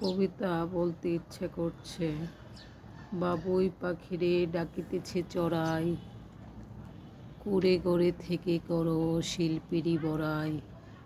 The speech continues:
আমি থাকি মহা সুখে অট্টলিকার পরে, তুমি কত কষ্ট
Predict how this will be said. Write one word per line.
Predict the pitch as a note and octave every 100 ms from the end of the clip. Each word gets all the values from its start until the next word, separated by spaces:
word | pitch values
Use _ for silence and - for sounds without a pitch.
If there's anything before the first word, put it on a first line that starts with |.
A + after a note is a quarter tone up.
| -
আমি | F#3 F3+ F3 F3
থাকি | - E3 - E3 D#3+ E3
মহা | E3 D#3+ C3 E3+ E3+ E3
সুখে | - E3+ - - D#3 D#3
অট্টলিকার | F3 E3+ - - - F#3 F3 D#3+ - D#3 D3+ -
পরে, | E3 D#3 D3+ C#3+ D3 - - - - - - -
তুমি | G3 F3+ E3+
কত | F3+ E3+ E3+ E3
কষ্ট | F3 E3 - -